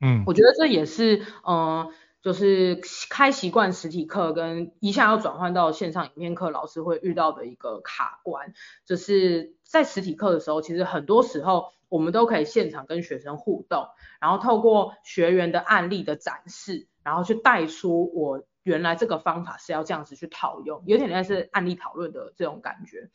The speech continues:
Speaker 2: 但是其实线上课程影片就不是啊，因为它是一个非同步的教学，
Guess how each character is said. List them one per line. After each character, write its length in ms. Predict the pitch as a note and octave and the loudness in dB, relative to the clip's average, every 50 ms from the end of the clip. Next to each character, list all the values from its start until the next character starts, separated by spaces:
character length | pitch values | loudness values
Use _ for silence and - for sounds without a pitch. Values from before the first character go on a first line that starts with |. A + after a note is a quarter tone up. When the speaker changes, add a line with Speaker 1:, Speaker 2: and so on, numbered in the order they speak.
| _ _ _ _ _ _ | _ _ _ _ _ _
Speaker 2:
但 120 | - C#4+ D4 | -2 0 0
是 80 | D4 C4+ | 0 -2
其 200 | - - F3 D#3 | -4 -4 -6 -4
实 320 | - E3 D#3 D#3 D#3 - - - - _ | -2 -2 0 0 -2 -4 -8 -20 -20 _
线 220 | - - C#4+ C4 | -4 -2 0 2
上 160 | A#3 B3 A#3 | 4 2 2
课 100 | A3 A#3 | 2 0
程 160 | G3+ F#3+ D#3+ D3+ | -2 -2 -4 -4
影 140 | D3+ D3 | -6 -8
片 180 | D3+ E3+ E3+ E3 | -8 -8 -4 -4
就 80 | F3+ E3+ | -4 -4
不 160 | F3 - - | -4 -8 -14
是 240 | - - - E3 C3 | -16 -14 -12 -10 -8
啊， 160 | - - - | -6 -6 -6
因 100 | F3+ F#3+ | -6 -6
为 80 | G3 | -6
它 160 | F#3+ F#3 F#3 F3+ | -2 -2 -2 0
是 160 | F#3 G3 F3 | 0 -2 -4
一 120 | D#3+ D#3 | -4 -4
个 240 | - - C#3 C3 C#3+ | -4 -4 -4 -4 -4
非 300 | - - - A3 G3+ A3 | -4 -2 0 0 2 0
同 260 | - F#3+ D#3+ D3+ D3+ | 0 -2 -6 -6 -4
步 160 | D#3 F3 E3 | -4 -4 -4
的 100 | D3+ C#3+ | -4 -6
教 320 | C3 - - D3+ C#3+ D3 D#3 | -6 -4 -2 -2 0 -2 -2
学， 380 | F3 - - - - - _ | -4 -8 -10 -14 -14 -14 _